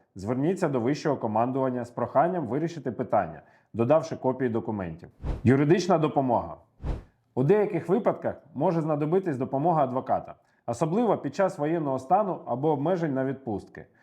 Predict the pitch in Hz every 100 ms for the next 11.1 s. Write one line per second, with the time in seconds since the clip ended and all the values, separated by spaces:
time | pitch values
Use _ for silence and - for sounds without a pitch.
0 | - - 123 160 214 233 170 139 165 208
1 | 156 147 139 151 208 214 151 127 127 120
2 | 113 160 170 170 135 123 - _ - 180
3 | 208 160 139 131 185 190 160 139 113 117
4 | 135 170 139 131 - - 139 156 190 180
5 | - 127 151 - 139 131 127 107 82 -
6 | - _ _ _ _ _ 147 139 165 165
7 | 220 240 147 101 - _ 107 139 156 180
8 | 180 139 139 135 135 135 214 233 - 123
9 | 110 123 139 160 202 240 165 - 139 139
10 | 151 202 170 143 160 147 135 104 87 82